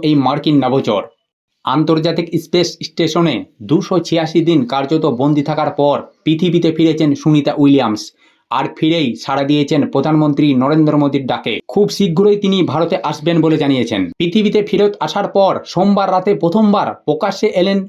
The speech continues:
ভারতীয় বংশোদ্ভূত এই মার্কিন নভোচারী। নাসার আয়োজিত একটি লাইভ টেলিকাস্ট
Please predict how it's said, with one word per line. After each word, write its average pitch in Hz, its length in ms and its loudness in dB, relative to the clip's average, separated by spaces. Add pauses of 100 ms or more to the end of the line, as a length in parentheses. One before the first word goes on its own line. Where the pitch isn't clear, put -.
(100)
ভারতীয় 180 440 -2
বংশোদ্ভূত 175 560 0 (120)
এই 175 120 2
মার্কিন 170 520 0
নভোচারী। 143 420 -2 (360)
নাসার 170 420 -2
আয়োজিত 175 440 -2
একটি 190 280 -2
লাইভ 165 340 2 (140)
টেলিকাস্ট 175 440 -2